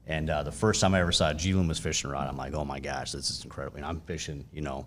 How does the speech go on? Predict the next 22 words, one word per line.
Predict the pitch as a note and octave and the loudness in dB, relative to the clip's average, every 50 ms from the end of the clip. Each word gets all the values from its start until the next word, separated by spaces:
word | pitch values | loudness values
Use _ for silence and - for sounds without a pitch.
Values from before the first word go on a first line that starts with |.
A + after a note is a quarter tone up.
| - - - | -12 -14 -4
twenty | - G2+ G2 F2 E2 | 2 2 4 4 4
dollar | D#2+ C#2+ C#2 | 2 0 0
rod | C2+ C#2 D2 D#2 D2 - | 0 0 0 -2 -2 -4
combos, | - C2 C2 C2 B1+ B1+ A#1 A1 - - - - - - | -6 -8 -8 -8 -10 -12 -12 -14 -18 -20 -20 -20 -10 -4
you | F2 | -2
know, | D#2+ C#2+ D2+ | -2 -2 0
growing | - D2+ D2 C#2+ D2 C#2+ | 0 0 0 0 0 -2
up, | C2+ C2+ - - | -2 -4 -6 -8
and | - - - - - - - - - - - | -12 -14 -16 -20 -20 -20 -20 -20 -20 -10 -4
you | - | 0
see | - G2 F2+ | 4 4 6
this, | F2+ F#2 F2+ - | 6 4 4 2
you're | D#2+ D#2 | 0 0
like, | D#2+ | 2
"Well, | F2+ F2 | 4 4
I | G2 G2+ | 4 6
can't, | - G#2 F#2+ D#2+ - - | 4 2 2 2 2 0
I | - F2 | 0 -2
can't | - - E2+ D2+ | -2 -2 -2 -2
justify | D2 C#2 C#2 - D2 - C#2+ C#2+ | -2 -6 -6 -8 -8 -8 -8 -8
buying | C#2 C2+ C2+ C2 C2 C2+ | -8 -8 -10 -10 -10 -10
that." | C#2 C#2+ D#2+ F#2 G2 - | -8 -4 -4 -4 -4 -6